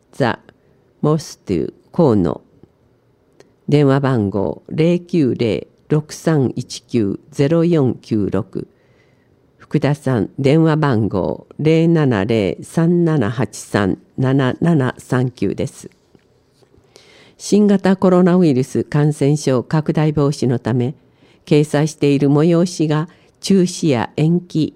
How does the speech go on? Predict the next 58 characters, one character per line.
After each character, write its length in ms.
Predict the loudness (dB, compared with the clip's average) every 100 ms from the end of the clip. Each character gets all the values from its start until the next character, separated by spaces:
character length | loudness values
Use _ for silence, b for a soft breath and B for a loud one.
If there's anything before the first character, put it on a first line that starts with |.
| -2
内 300 | 0 2 2
容 160 | 2
変 240 | 2 0 0
更 180 | -2
と 140 | -2 0
な 140 | 0
る 120 | 0
場 140 | -2 -2
合 120 | 0
が 100 | 0
あ 40 |
り 120 | 0 -2
ま 120 | -6
す。 260 | -6 -8 b b b b b
詳 220 | -2 0
し 160 | 0 -6
く 120 | -2
は 240 | -2 -2 -4
お 120 | -8
問 240 | 0 0 2
い 40 |
合 60 | 0
わ 120 | -2
せ 180 | -2 -4
を 80 |
し 120 | -4 -6
て 120 | -8
く 80 | -6
だ 160 | -8
さ 200 | -6 -6
い。 80 | -6 -10 _ _ _ _ b b b b _
お 80 | -4
問 200 | 0 2
い 60 | 2
合 80 | 0
わ 80 |
せ 140 | -2 -6
先 340 | -6 -6 -4
は、 220 | -4 -6 -10
秘 160 | _ -6
書、 300 | -2 -2 -2 _ -4
広 260 | 0 0 -2
報 220 | -2 -4
課、 280 | -4 -10 -10 -12
電 280 | -2 0 2
話 140 | 0
番 280 | 0 -2 -2
号 320 | -2 -4 -6
九 300 | -4 0 0
五 300 | 0 0 0
五 160 | 0 0
の 220 | 0 -2 -4
四 380 | -2 0 0 -2
七 360 | -2 -2 -4 -2
七 360 | -2 0 -2 -4
零 220 | -4 -4
で 120 | -4 -8
す。 220 | -10